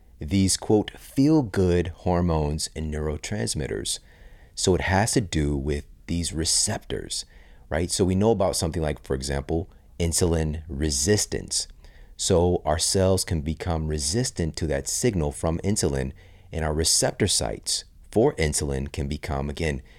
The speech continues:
desensitized. They can downregulate so that our cells are not responding to that message or that signal that insulin is present.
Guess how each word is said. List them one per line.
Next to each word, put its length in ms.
desensitized. 1160
They 100
can 300
downregulate 1040
so 160
that 160
our 80
cells 440
are 80
not 200
responding 760
to 180
that 220
message 560
or 80
that 160
signal 680
that 200
insulin 600
is 200
present. 600